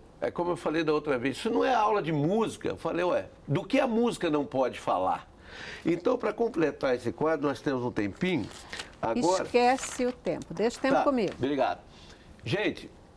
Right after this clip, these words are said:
Speaker 1: o Brasil todo agora vai aprender música. Em dois minutos, eu acho.
Speaker 2: Uhum, uhum.
Speaker 1: Olha só, entrando no, no, no ensino criativo, nós sabemos, deixa eu fi-,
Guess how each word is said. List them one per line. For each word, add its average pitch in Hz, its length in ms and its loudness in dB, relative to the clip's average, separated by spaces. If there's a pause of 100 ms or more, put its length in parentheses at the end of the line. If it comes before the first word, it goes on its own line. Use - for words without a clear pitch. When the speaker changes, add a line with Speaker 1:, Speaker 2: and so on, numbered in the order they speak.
(140)
Speaker 1:
o 226 120 2
Brasil 233 440 2
todo 247 300 4
agora 202 340 2
vai 214 120 2
aprender 214 440 2
música. 151 500 0 (560)
Em 311 220 4
dois 247 360 2
minutos, 185 520 2
eu 123 140 4
acho. - 380 -2 (260)
Speaker 2:
Uhum, 233 400 -4 (180)
uhum. 247 280 -4 (300)
Speaker 1:
Olha 202 240 2
só, 143 380 0 (1000)
entrando 185 560 2
no, 135 240 2
no, 117 160 0
no 117 140 0
ensino 147 360 0
criativo, 120 580 0 (1000)
nós 214 380 0
sabemos, 127 720 -2 (1000)
deixa - 140 -10
eu 98 80 0
fi-, 87 240 -6